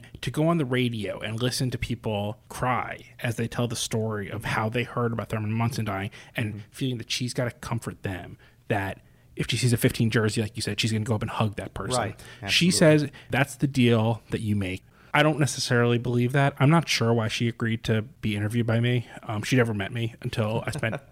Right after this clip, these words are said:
Speaker 2: <laughs>
Speaker 1: you know, two hours talking to her. My, my sense, and I kinda kept making this point to her, is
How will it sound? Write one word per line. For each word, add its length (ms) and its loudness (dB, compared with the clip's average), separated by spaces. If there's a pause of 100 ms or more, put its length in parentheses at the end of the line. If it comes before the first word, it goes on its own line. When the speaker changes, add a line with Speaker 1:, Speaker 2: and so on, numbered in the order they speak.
Speaker 2:
<laughs> 240 -20
Speaker 1:
you 80 -6
know, 60 -8 (120)
two 180 2
hours 240 -6
talking 300 -4
to 80 0
her. 260 2 (500)
My, 240 6
my 140 6
sense, 320 4
and 80 4
I 40 4
kinda 200 0
kept 260 -2
making 240 0
this 80 0
point 260 -2
to 60 -6
her, 180 2
is 360 0